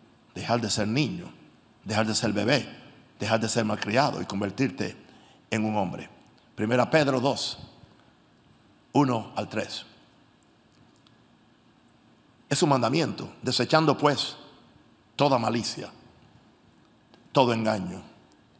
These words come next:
toda hipocresía, envidias y todas las de-, las detracciones. Hay cosas que hay que de-, desechar. Desead.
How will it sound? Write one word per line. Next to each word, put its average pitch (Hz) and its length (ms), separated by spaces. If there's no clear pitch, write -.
toda 135 180
hipocresía, 104 600
envidias 107 640
y 156 120
todas 139 320
las 104 120
de-, 107 200
las 104 160
detracciones. 95 600
Hay 107 100
cosas 127 280
que 101 60
hay - 140
que 107 120
de-, 104 180
desechar. - 640
Desead. 127 640